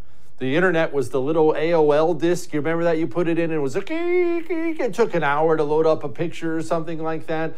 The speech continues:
That was really my only memories of the internet as a kid. So it's hard for me to adjust to the fact that my home title is even online, let alone all these cyber criminals are out there looking for it.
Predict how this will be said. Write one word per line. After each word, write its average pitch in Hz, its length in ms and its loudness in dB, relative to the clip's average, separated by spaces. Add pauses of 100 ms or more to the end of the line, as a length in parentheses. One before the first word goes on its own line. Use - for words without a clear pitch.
(240)
That 139 420 -4
was 170 160 0
really 165 220 -2
my 151 220 -2
only 151 280 -2
memories 143 320 -2
of 117 100 -4
the 120 140 -4
internet 120 320 -4
as - 140 -6
a - 60 -8
kid. - 340 -6 (400)
So 214 180 2
it's 220 120 0
hard 285 200 0
for - 80 -8
me 120 140 -2
to 107 180 0
adjust 107 380 -2
to 113 60 -6
the 98 80 -6
fact 107 260 -2
that 113 60 -4
my 95 120 -2
home 123 240 -4
title 131 240 0
is 104 80 -4
even 110 220 -4
online, 120 680 -4 (400)
let 151 140 6
alone 147 380 4
all 120 160 2
these 143 220 -4
cyber 139 540 0
criminals 165 540 0
are 110 100 2
out 139 200 4
there 123 160 2
looking 123 360 -2
for 233 260 2
it. 339 220 -2